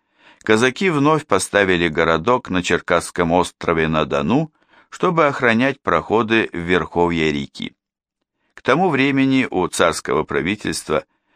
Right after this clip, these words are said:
появились две большие проблемы: набеги крымских и ногайских татар – и рейды запорожских черкас, находившихся на польской службе или промышлявших банальным разбоем.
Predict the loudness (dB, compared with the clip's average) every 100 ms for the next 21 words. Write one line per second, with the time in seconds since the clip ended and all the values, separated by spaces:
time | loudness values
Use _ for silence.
0 | _ _ 2 4 4 0 -2 -4 -6 -8
1 | -2 -2 0 0 0 0 0 0 -2 -2
2 | -2 -6 -6 -12 _ _ _ _ _ _
3 | -2 0 2 0 0 -2 0 0 0 -2
4 | -6 -6 -4 -2 0 0 2 0 -2 -8
5 | -10 -8 -8 0 0 0 -4 _ _ _
6 | _ -2 0 0 0 0 -2 -2 -2 2
7 | 2 0 -4 -4 -6 -2 -2 -2 0 0
8 | 0 -4 -10 _ _ _ -2 0 0 -2
9 | -2 -4 -2 0 0 0 0 -2 -4 -8
10 | -6 -4 -4 -2 -4 -6 _ _ _ -2
11 | -2 0 2 2 0 0 0 0 -4 -6
12 | -2 0 2 2 2 0 0 -2 -4 -8
13 | -6 -6